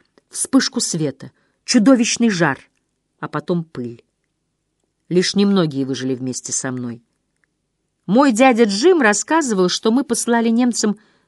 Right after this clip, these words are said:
дезинформацию, чтобы они считали, будто уничтожают стратегические объекты, когда на деле удар приходился на пригороды.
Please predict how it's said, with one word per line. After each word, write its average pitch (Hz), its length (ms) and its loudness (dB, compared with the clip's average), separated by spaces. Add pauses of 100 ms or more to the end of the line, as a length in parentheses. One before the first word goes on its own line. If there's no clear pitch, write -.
дезинформацию, 190 1120 0 (320)
чтобы 202 300 2
они 202 160 2
считали, 196 400 2
будто 190 260 0
уничтожают 190 560 2
стратегические 185 760 -4
объекты, 185 540 -4 (380)
когда 214 280 4
на 220 140 2
деле 226 300 2
удар 196 420 2
приходился 175 640 -2
на 156 140 -2
пригороды. 117 640 -12